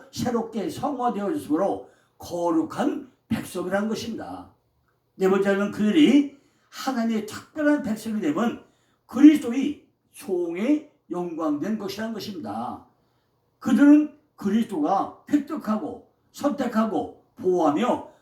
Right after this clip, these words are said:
기뻐하시는 백성들이라는 거예요. 모든 진실한 그리스도인들이 이 네 가지 위험은 그들이 우연히 지은 것이 아니라는 거죠. 이는 본래 그들의 처음 상태는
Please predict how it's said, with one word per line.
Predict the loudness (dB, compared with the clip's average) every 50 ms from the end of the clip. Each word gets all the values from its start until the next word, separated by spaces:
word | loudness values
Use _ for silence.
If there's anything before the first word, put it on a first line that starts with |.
| _ _
기뻐하시는 | 8 8 8 8 6 0 -8 -6 -4 -4 -4 -6 -6 -4 -2 -2 -2 -2 -4 -12 _ _ _ _
백성들이라는 | -6 -6 -6 -8 -10 -8 -6 -4 -4 -4 -4 -2 -4 -4 -4 -4
거예요. | -6 -8 -8 -8 -10 -12 -16 _ _ _ _ _ _ _ _ _ _ _ _ _ _ _ _ _ _ _ _ _ _ _ _ _
모든 | 0 4 6 8 8 6 6 4 0 0 -2 -2 -6 -10 -18 _ _ _
진실한 | -14 -8 -4 -4 -4 -4 -4 -6 -6 -6 -6
그리스도인들이 | -6 -8 -6 -2 -2 0 2 4 4 6 6 6 4 2 0 -4 -12 _ _ -10
이 | -6 -4 -4 -4 0 2
네 | 2 2 2 2
가지 | 0 0 0 0 0 0 0
위험은 | 0 0 0 0 0 0 0 -2 -6 -12 _ _ _ _ _ _
그들이 | -6 -2 0 0 2 4 4 4 4 2
우연히 | -2 -2 0 2 2 2 0 -2
지은 | -4 -4 -4 -2 -2
것이 | -2 -2 -4 -4
아니라는 | -6 -6 -8 -8 -10 -10 -10
거죠. | -10 -10 -10 -8 -8 -8 -8 -10 -14 -20 _ _ _ _ _ _ _ _ _
이는 | -4 -2 0 2 0 2
본래 | 2 4 4 6 6 6 4 4 2 0 -2 -6 -10 _ _ _
그들의 | -10 -4 -2 -2 0 0 0 0 -2 -2
처음 | -6 -10 -12 -14 -6 -4 -4 -2 -2 -2
상태는 | -4 -4 -4 -4 -4 -2 0 0 0 -2 -4